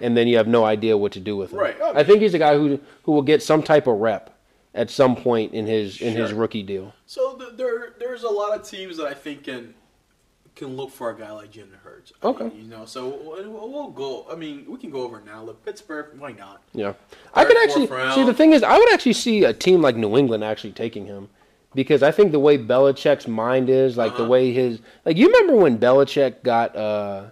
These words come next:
Speaker 1: Tim Tebow and they were like, "Oh, he's gonna use Tim Tebow in all
Speaker 2: You
Speaker 1: these
Speaker 2: just
Speaker 1: ways."
Speaker 2: bring him in and cut him.
Speaker 1: Yeah, I know.
Speaker 2: Yeah. <laughs>
Speaker 1: But I
Speaker 2: Which
Speaker 1: think
Speaker 2: he does
Speaker 1: Jalen,
Speaker 2: that all the
Speaker 1: I think
Speaker 2: time.
Speaker 1: Jalen Hurts is actually gonna be the true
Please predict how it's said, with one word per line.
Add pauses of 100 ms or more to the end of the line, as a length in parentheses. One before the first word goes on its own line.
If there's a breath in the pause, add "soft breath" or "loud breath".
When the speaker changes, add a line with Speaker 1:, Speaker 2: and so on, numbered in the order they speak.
(420)
Speaker 1:
Tim
Tebow
and
they
were
like,
"Oh,
he's
gonna
use
Tim
Tebow
in
all
Speaker 2:
You
Speaker 1:
these
Speaker 2:
just
Speaker 1:
ways."
Speaker 2:
bring
him
in
and
cut
him. (460)
Speaker 1:
Yeah,
I
know.
Speaker 2:
Yeah.
<laughs> (260)
Speaker 1:
But
I
Speaker 2:
Which
Speaker 1:
think
Speaker 2:
he
does
Speaker 1:
Jalen,
Speaker 2:
that
all
the
Speaker 1:
I
think
Speaker 2:
time.
Speaker 1:
Jalen
Hurts
is
actually
gonna
be
the
true